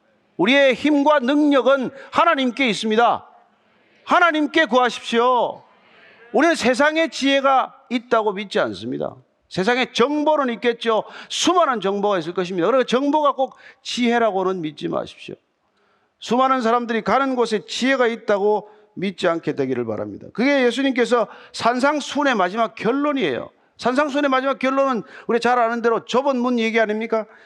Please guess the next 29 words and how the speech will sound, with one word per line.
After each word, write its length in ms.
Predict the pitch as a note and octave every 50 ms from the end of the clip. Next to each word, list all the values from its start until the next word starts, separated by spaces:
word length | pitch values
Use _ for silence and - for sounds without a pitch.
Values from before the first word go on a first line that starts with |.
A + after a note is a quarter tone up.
| _ _
마태복음 520 | - - E3+ G3 - B3 B3+ C4+ C4 B3+ G3+
칠 200 | - - C4+ B3+
장 180 | - C4+ C4
십삼 440 | G#3+ - C#4+ C4+ - - C4 B3+ B3
절, 120 | A#3+ A3+
십사 400 | G3+ - - G#3 - - - F3+
절이에요. 300 | F3 E3 F3 E3+ E3 D#3
시작. 380 | C3+ - - D3 D3+ E3+ - - - - - - - - _ _
"좁은 380 | _ - A3+ C#4 D#4 D#4+ D#4+ D4+
문으로 420 | C#4 B3+ C4+ C4+ C4 C4+ B3 A3+
들어가라. 640 | - G#3 G#3 G#3+ G3 G#3+ A3 A3+ A3 G#3 E3 G#2+ - - - - - - -
멸망으로 640 | C3 D#3 B3 C#4 D4+ D#4 E4 D#4+ D#4+ D4+ C#4+ C#4+ C4+
인도하는 440 | C4+ C4 C4 C4 C4 C4 C4 A#3+
문은 400 | A3+ B3 C4 C4+ B3+ A3+ F#3 -
크고 600 | - - - C#4+ D4+ C#4+ D4+ D4 C4+ B3+ A3 -
그 180 | - A#3 C4 A#3
길이 420 | - - B3+ C#4 C#4+ C4+ A3 E3+
넓어 640 | C#3+ D#3+ F3 G3 A3+ A#3+ G#3+ A3 G#3+ G3+ E3+ A#2+ - - - - - - - -
그리로 400 | - C#4+ D4+ D#4 D#4 D4+ C#4 -
들어가는 400 | A#3 A#3 B3+ B3 C4 C4 C4 B3
자가 220 | B3 B3+ A#3+ B3
많고 800 | G#3+ F3 D#3+ D#3+ D3 D#3 F3+ F#3 - - C4+ C4 F#3 A2 - - - _ _ _
생명으로 600 | - - - D4 E4 E4+ D#4+ D4+ C#4+ C#4 C4 B3+
인도하는 400 | B3+ B3+ B3 B3 B3+ B3+ B3+ A#3+
자는 300 | A#3+ A#3+ A3+ G3+ D3 A2+ - - - -
문은 460 | - E3 G3 B3+ C#4 C#4+ C4 A#3+ F3 -
좁고 640 | - A#3 C4+ C4 - - C4 A#3 F#3+ C#3+ G#2 - - _ _ _ -
길이 360 | - B3+ C#4+ C#4+ C#4+ C4+ A3+
협착하여 840 | E3+ - B3 B3+ - - B3 B3+ B3+ - A3 A#3 A3+ G#3+ E3 A#2+